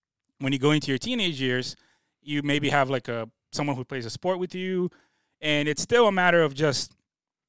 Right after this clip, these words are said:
having fun because there's no responsibility. So I think the distinction that we make is that after a certain age,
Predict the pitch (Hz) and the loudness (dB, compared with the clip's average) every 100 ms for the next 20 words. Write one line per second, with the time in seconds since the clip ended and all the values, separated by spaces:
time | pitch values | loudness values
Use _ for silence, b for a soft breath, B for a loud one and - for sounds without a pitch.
0 | - 143 139 - 185 139 143 135 135 143 | 0 2 2 2 0 2 0 -2 0 -2
1 | - 131 120 147 139 107 143 131 175 180 | 0 -4 -2 -4 -4 -4 -2 -2 -2 -6
2 | - _ _ _ _ _ _ 147 139 - | -8 _ _ _ _ _ _ -8 -4 -2
3 | 180 - 156 135 127 202 170 143 127 139 | -2 0 0 0 0 0 0 -2 0 0
4 | - _ 143 180 - 165 - 147 123 165 | -2 _ 2 2 2 -2 0 -2 -2 -2
5 | 156 131 - - | -2 -4 -8 -18